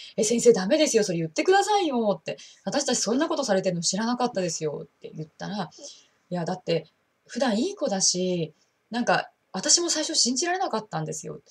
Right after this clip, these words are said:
なんで私のところに来るんだろう」って。「しかもこれされてることも未だに私理解ができなくて、言うのに勇気がいったんです」って言われたんですね。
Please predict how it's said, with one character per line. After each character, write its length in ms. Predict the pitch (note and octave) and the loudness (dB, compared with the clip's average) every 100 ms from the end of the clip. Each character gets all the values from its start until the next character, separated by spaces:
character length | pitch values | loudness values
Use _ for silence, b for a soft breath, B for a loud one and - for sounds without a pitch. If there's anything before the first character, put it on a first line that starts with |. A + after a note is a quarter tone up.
| b _ | b _
な 140 | C#4 G4 | -8 0
ん 40 | |
で 60 | B3 | 0
私 260 | G3 G3+ | 2 0
の 100 | G#3 | 0
と 100 | G#3 | 0
こ 80 | G#3+ | 2
ろ 60 | G3 | 0
に 80 | |
来 160 | D#3+ G3 | 0 -2
る 80 | F#3+ | -2
ん 40 | |
だ 120 | D#3 | -2
ろ 140 | D3 C#3+ | -4 -6
う」 20 | |
っ 0 | |
て。 200 | - - B B - | -10 -16 B B -10
「し 100 | - | -2
か 80 | F4 | -2
も 80 | |
こ 120 | C4+ A#3 | 2 2
れ 60 | |
さ 120 | C4+ | 2
れ 100 | B3 | 2
て 80 | D#4 | 2
る 80 | F4+ | -2
こ 120 | F4 | -4
と 120 | E4+ D4+ | -6 -2
も 220 | G3 E3+ b b _ | 0 -2 b b _
未 220 | F3+ G3+ C#4+ | -6 -2 0
だ 80 | |
に 100 | D#4 | 0
私 280 | C#4 A#3+ B3 | 0 0 0
理 100 | A3+ | 0
解 160 | D#4+ C4+ | 0 2
が 120 | F#3 | 2
で 80 | E3 | 0
き 100 | G#3 | -2
な 100 | F#3+ | -4
く 100 | - | -4
て、 320 | _ D#3+ D3+ B B _ | _ 0 0 B B _
言 180 | F#3+ B3 | 0 2
う 20 | |
の 100 | C#4 | 2
に 160 | G3 F3 | 2 0
勇 140 | C4+ | 0
気 120 | A3+ | 0
が 100 | F3+ | 0
い 40 | D#3+ | -2
っ 60 | |
た 160 | - F3+ | -4 -4
ん 40 | |
で 80 | D#3 | -2
す」 140 | D3+ D3 | -6 -10
っ 40 | |
て 540 | C#3 - _ _ - | -14 -16 _ _ -6
言 40 | D3+ | -4
わ 80 | D3+ | -4
れ 60 | |
た 100 | D3+ | -6
ん 60 | D#3 | -12
で 60 | |
す 120 | E3+ F3+ | -12 -8
ね。 200 | A3+ | -8